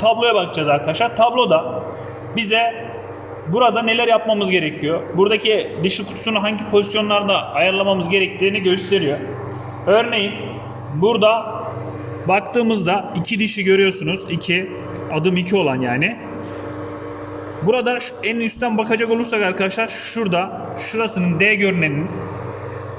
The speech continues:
sola doğru gitmesi gerekiyor. Şurada A'da olmamız gerekiyor. Görüyorsunuz A'dayız. Ve şurada arkadaşlar hız olarak da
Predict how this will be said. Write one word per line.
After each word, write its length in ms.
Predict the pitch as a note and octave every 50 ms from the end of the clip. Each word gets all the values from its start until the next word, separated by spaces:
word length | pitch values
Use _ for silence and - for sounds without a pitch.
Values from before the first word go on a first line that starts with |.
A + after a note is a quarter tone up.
| - - - - -
sola 300 | - - G3 A3 A3+ G#3
doğru 420 | G3+ F#3+ F3+ E3 D#3 - - B2 - -
gitmesi 420 | - - - D3 D3+ D3+ - D3
gerekiyor. 440 | C#3 C3 B2+ B2 B2 - C#3 D#3 - - - - - - B2 B2 A#2 - - - - - - - - - - - A#2+ A#2 A#2+ - - - A#2+ A#2+ A#2+ A#2+ - -
Şurada 760 | - - - A#3 B3 B3+ G#3+ A3+ A3 A3 A3 A3 A3 A3 - - - - - - - - - - - - - - - - - -
A'da 300 | - E3 G#3 A#3 A3+ B3+
olmamız 420 | B3+ B3 A#3+ A3+ G#3+ F#3+ E3+ D3 C3
gerekiyor. 580 | C3+ C3 B2 A#2+ A2+ - - B2 A#2 B2+ D3+ - - - - - - - - - - - - - - - - - - - - - - - - - - - - - - - - - - - E3
Görüyorsunuz 500 | D#3+ D3+ C#3+ C3 B2 - B2 B2 C3 - - C#3+
A'dayız. 560 | C#3 C3 B2+ B2 B2 A2+ C3 D#3+ - - - - - - - - - - - - - - - - - - - - - - - - - - - - - - - - - - - - - - - - - - - - - - - - - - - - - - E3
Ve 120 | A3 A#3+
şurada 760 | - - - - - - - - - A#3+ A#3+ A3 G#3+ G#3 G3+
arkadaşlar 420 | E3 E3+ F#3 F3+ G3+ F#3+ F#3+ F#3 D3+
hız 240 | - F#3 G#3+ G#3 G#3+
olarak 480 | G#3 F#3+ E3+ D3+ D3+ C#3+ - - -
da 260 | D#3+ F#3 G#3+ A3+ -